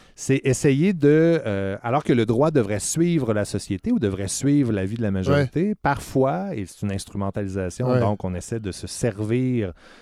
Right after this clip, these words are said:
Speaker 1: de quelque ch-, de, de, d'un objet du droit pour
Speaker 2: Ouais.
Speaker 1: être capable de servir des fins qui sont contraires au texte qu'on invoque.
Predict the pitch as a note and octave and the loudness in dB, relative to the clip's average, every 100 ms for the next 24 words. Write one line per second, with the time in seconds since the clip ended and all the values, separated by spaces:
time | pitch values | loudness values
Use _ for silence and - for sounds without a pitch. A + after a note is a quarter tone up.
0 | - G2 G#2 F#2+ F#2+ - G2 F2+ F#2 F2 | -8 -4 -4 -2 -2 -2 -2 -2 0 -2
1 | F2 F#2+ F#2 A#2+ A#2 A2+ B2+ G#2+ G2+ F#2+ | -2 0 2 2 4 2 0 0 0 2
2 | A2+ A#2+ C3+ G2 - F#2 A2 G2+ - G2 | 0 0 0 0 -2 -4 -4 -4 -4 -4
3 | G2 G#2+ G#2 E2+ - A#2 A2+ - G2 C3+ | -2 -2 -2 -2 -2 -2 -4 -4 0 2
4 | B2 - C3 C3+ B2 G2 - A#2+ - - | 2 2 0 2 0 -2 -4 -4 -6 -8
5 | F#2+ F2+ F2+ C3+ | -6 -2 2 2